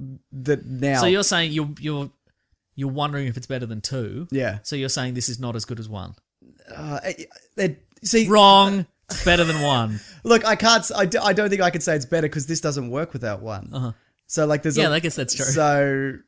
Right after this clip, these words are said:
Speaker 1: you're wrong.
Speaker 2: Aw, boo.
Speaker 1: <laughs>
Speaker 2: They got twisted around in a way I didn't like.
Speaker 1: <laughs> Yeah, no, yeah, no,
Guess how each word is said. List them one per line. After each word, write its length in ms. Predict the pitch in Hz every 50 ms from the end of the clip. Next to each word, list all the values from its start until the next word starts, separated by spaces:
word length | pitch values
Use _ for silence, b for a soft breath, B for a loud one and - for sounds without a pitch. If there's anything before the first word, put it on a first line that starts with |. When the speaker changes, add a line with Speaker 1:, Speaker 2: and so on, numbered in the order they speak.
| b b b b
Speaker 1:
you're 400 | b 139 139 202 277 339 339 294
wrong. 380 | 226 226 196 170 151 131 117 190
Speaker 2:
Aw, 720 | 190 185 165 147 143 139 135 131 131 127 123 123 120 120 123
boo. 380 | - 160 175 170 165 160 143 139 - - - - - - 202
Speaker 1:
<laughs> 340 | - - - - 160 - -
Speaker 2:
They 120 | - 190
got 140 | 175 160 131
twisted 320 | - 202 180 - - 151
around 320 | 147 139 143 151 151 151 143
in 80 | 139
a 60 | 135 131
way 160 | 135 135 135
I 80 | 131 127
didn't 240 | 127 135 131 127 123
like. 420 | 127 139 147 127 117 - - - -
Speaker 1:
<laughs> 40 | 277 359 - - - _ - - - - B 175 185 190 190 190 185 180 170 156 156 156 B
Yeah, 120 | - -
no, 180 | - 247 - - - - -
yeah, 300 | - 208 233 226 196 165 - -
no, 100 | 190